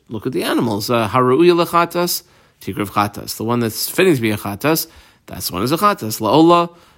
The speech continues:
the one that's fitting to be an Ola, Tikrav Ola. Lishlamim, Tikrav Shlamim. That's the end of the Tanaic source. Well, well, one second. How can it be that you would say that just because there's three animals, that, uh, whichever one is fitting to be, uh, that,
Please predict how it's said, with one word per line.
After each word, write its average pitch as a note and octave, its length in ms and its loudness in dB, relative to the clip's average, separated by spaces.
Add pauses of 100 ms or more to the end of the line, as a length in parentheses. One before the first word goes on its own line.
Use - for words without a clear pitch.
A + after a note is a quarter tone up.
the A2 80 -8
one A2+ 120 0
that's A2 120 -2
fitting G#2+ 200 -6
to F2+ 40 -12
be A2 80 -4
an A#2+ 80 0
Ola, E3 220 4
Tikrav G2 320 -8
Ola. A#2+ 340 0 (300)
Lishlamim, E3 720 2 (420)
Tikrav A#2+ 320 -4
Shlamim. B2 440 0 (260)
That's E3 200 0
the F#3 60 2
end F3 80 2
of D#3+ 40 0
the D3+ 60 4
Tanaic B2+ 320 0
source. A2 360 -2
Well, A#2 200 2
well, G#2+ 240 2
one G#2+ 240 0
second. C3 500 0 (280)
How F#3 240 2
can F3+ 420 -2
it B2+ 280 -4
be F#3+ 260 -2
that C#3 180 -2
you C3 160 -2
would B2+ 280 0
say F3 220 -2
that B2 220 -2
just C#3 180 -8
because C3+ 240 -4
there's B2 160 -6
three C#3 160 -6
animals, C#3+ 460 -6 (180)
that, A#2+ 280 2 (260)
uh, F#2 260 0
whichever A#2+ 500 0
one B2 220 0
is A2+ 100 -2
fitting B2+ 320 -2
to G#2+ 120 -8
be, A2+ 360 -2
uh, G#2+ 160 0
that, G#2 680 -2